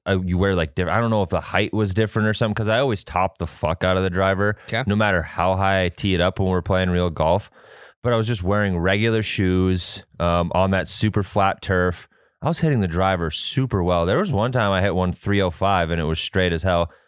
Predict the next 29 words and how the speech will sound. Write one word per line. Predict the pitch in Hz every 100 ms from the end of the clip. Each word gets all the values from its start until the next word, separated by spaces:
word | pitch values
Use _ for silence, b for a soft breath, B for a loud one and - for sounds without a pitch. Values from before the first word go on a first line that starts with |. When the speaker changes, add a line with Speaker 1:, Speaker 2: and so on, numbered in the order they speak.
| b
Speaker 1:
A | 147
lot | 175
of | 165
them | 127 107
were | 101
left | 101 -
and | 87
right, | 104 104
but | 87
they | 98
were | 87
going | 80 78 110 107
a |
long | 76 71 87 87
ass | 85 85 82
ways. | 90 104 95 95 -
Speaker 2:
Good. | 117 101 B B
Speaker 1:
So | - 156
I |
don't | 170
Speaker 2:
Good. | 151
Speaker 1:
know | 135
if | -
that's | 117 -
the | 101
simulator | - 101 104 110 110
pumping | 98 107 98 101
my | 95
tires | 85 101 87 101 135 147